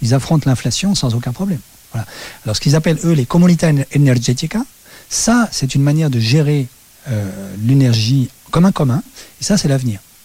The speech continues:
Ils ont fait la même chose avec l'eau, et il y a une grande bagarre à Naples, dont vous avez sûrement entendu parler, en deux mille onze.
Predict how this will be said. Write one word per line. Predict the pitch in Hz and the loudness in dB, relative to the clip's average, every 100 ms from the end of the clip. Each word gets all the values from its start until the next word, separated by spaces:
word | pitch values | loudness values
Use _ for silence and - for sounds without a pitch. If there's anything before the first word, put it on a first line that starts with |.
| - 113 | -12 -2
Ils | 143 | 0
ont | |
fait | 185 | 2
la | 180 | 2
même | 143 165 | 4 2
chose | - 170 | 0 0
avec | 135 127 | 0 -2
l'eau, | 123 139 254 _ - - - - | -2 -2 -2 _ -20 -18 -18 -14
et | 131 | -4
il | 131 | -2
y | 143 | 0
a | |
une | 120 | -2
grande | 107 120 165 | 0 0 2
bagarre | 139 135 127 | 2 0 0
à | 117 | -2
Naples, | 131 156 - | -2 -4 -6
dont | 120 | -6
vous | 101 | -4
avez | 104 - | -6 -6
sûrement | - 123 | -2 0
entendu | 113 113 107 | 0 0 0
parler, | 117 139 | 0 2
en | 117 | 2
deux | 107 | 0
mille | 107 - | -2 0
onze. | 170 185 | 2 2